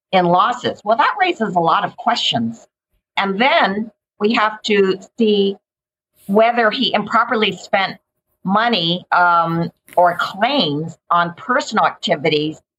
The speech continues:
uh, when he claimed that they were business expenses, uh, such as in his aviation, he, he claimed massive business expenses for that, but were they really for his personal,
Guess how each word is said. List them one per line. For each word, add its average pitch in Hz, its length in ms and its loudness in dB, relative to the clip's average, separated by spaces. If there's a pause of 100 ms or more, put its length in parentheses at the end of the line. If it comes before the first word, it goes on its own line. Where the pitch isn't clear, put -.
(280)
uh, 165 360 2
when 175 600 2 (140)
he 170 340 0
claimed 180 320 -2
that 165 140 -2
they 170 100 2
were 170 140 -2
business 196 580 -2
expenses, 151 840 -4 (500)
uh, 151 240 2
such 196 320 -2
as 180 300 0
in 170 360 2 (140)
his 160 480 0 (520)
aviation, 180 1000 0 (240)
he, 190 160 -2 (300)
he 214 180 -2
claimed 208 420 0
massive 165 680 0 (400)
business 208 480 0
expenses - 580 -6
for 139 160 -2
that, 143 220 0
but 156 200 0
were 180 160 2
they 185 300 0
really 185 480 0
for 165 160 0
his 151 380 0 (440)
personal, 165 720 0